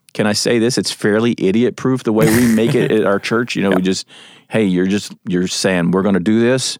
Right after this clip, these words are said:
Speaker 1: as a man, as the father, as the husband, um, we're gonna do this.'" And you set aside the time, make sure it's done,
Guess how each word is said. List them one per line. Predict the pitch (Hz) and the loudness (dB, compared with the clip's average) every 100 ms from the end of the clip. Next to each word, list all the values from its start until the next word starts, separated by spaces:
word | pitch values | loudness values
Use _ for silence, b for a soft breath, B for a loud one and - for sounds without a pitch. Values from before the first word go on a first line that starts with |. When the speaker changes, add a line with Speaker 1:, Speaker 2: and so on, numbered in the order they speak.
| B B B | B B B
Speaker 1:
as | 101 | -2
a | 90 | 0
man, | 90 104 113 117 | 0 0 0 0
as | 95 | 0
the | 90 | -2
father, | 85 101 98 107 110 101 | -4 -2 0 0 0 0
as | 90 | -2
the | 85 | -4
husband, | 87 104 107 107 107 - | -2 -2 0 -2 -2 -4
um, | - | -2
we're | 101 98 | 0 2
gonna | 87 87 | 0 -2
do | 82 117 | 0 0
this.'" | 117 117 - B B B | 2 0 -4 B B B
And | 95 | -2
you | |
set | - 95 | 0 0
aside | 98 98 92 | 0 0 -2
the | 80 | -2
time, | - 107 113 113 113 | -2 0 2 2 0
make | 95 | -2
sure | - 107 | -2 -2
it's | 87 | -2
done, | - 98 107 104 | -2 0 0 0